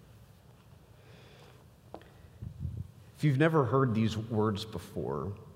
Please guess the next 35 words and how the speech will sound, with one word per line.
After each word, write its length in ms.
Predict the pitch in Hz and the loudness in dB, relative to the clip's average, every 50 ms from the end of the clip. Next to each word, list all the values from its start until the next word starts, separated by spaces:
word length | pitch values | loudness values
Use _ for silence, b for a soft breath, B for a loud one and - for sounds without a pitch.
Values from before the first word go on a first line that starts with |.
| - - - - | -20 -20 -4 0
they 140 | 113 113 110 | 2 4 4
might 240 | 117 123 127 117 | 4 4 2 0
sound 260 | - - 139 127 123 - | 0 2 2 2 2 2
kind 200 | 120 117 110 98 | 2 2 2 0
of 180 | 92 - - | -2 -4 -8
cryptic, 540 | - - - 160 - - - 80 76 - - | -8 0 2 2 0 0 -2 -6 -4 -2 -2
and, 100 | 107 - | 0 2
and 360 | 117 127 135 135 139 139 143 | 2 2 2 4 2 2 4
you're 160 | 131 143 147 | 4 2 2
right. 500 | 147 151 151 143 170 160 113 95 95 92 | 2 0 2 4 6 6 4 4 0 0
John 240 | 104 139 143 156 151 | 0 2 2 2 4
doesn't 280 | 139 156 143 - 143 131 | 4 2 2 2 2 2
make 200 | 131 127 123 143 | 2 2 2 0
it 60 | 131 - | -2 0
easy 320 | 127 131 135 123 110 120 107 | 2 2 2 2 2 0 0
for 280 | - - - 104 95 | -2 0 0 2 2
us 220 | 90 90 92 - - | 2 2 0 -4 -4
early 320 | 107 101 101 95 98 92 | -4 -2 -2 0 0 0
on, 360 | 95 92 87 85 82 80 - - - | 0 0 0 -2 -4 -8 -12 -10 -8
does 240 | - 92 90 - - | -6 -6 -6 -6 -8
he? 120 | - - 98 B B B B B B B B B | -10 -10 -10 B B B B B B B B B
I 80 | - 135 | 6 6
think 140 | 160 170 135 | 8 6 6
sometimes 380 | 139 156 151 160 156 147 120 | 6 6 6 6 6 6 6
we 120 | 131 139 135 | 4 4 2
can 600 | 139 - 139 123 113 113 113 110 113 - - - - - - | 2 2 4 4 4 4 2 2 -2 -4 -10 -12 -14 -6 0
easily 360 | - 143 156 147 135 143 147 131 | 4 4 4 6 6 4 2 2
forget 340 | 147 - 127 104 123 127 | 2 0 2 4 4 4
that 100 | 131 127 | 4 2
the 60 | 110 110 | 0 4
Bible 380 | 92 113 113 120 120 123 117 | 4 6 6 6 4 4 4
wasn't 360 | 110 117 117 110 117 123 - | 4 4 4 4 2 0 0
written 260 | - 131 131 120 110 98 | 2 0 2 0 -2 -4
for 420 | - - 107 98 92 87 87 - - | -2 0 0 2 2 0 -2 -4 -4
us. 580 | 95 85 78 80 - - - - - - - | -2 -2 -2 -4 -8 -12 -14 -12 -12 -12 -12